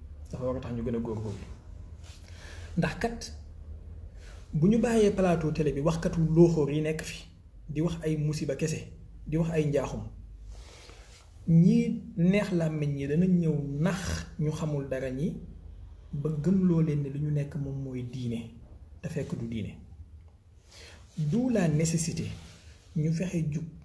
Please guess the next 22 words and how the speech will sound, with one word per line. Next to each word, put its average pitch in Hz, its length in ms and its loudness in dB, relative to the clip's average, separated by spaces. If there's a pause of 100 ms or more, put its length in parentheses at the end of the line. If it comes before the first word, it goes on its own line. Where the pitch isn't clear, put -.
(320)
jàngal 160 580 2 (280)
suñu 139 340 -4
taalibe 127 360 -4
yi, 117 200 -6 (420)
jàngal 151 500 2
suñu 139 240 -6
mbokk 123 320 -8
yi, 127 200 -8 (380)
teg 185 160 0
leen 147 300 0
ci - 120 -6
yoonu 131 260 -6
xam-xam. 113 340 -8 (1300)
Wàllu 254 260 4
xam-xamu 170 380 2
hadis 147 320 0
boobu, 139 260 0
ñoom 160 400 6
duut 190 240 0
seen 151 300 -4
chasse - 340 -6
gardée, 117 360 -6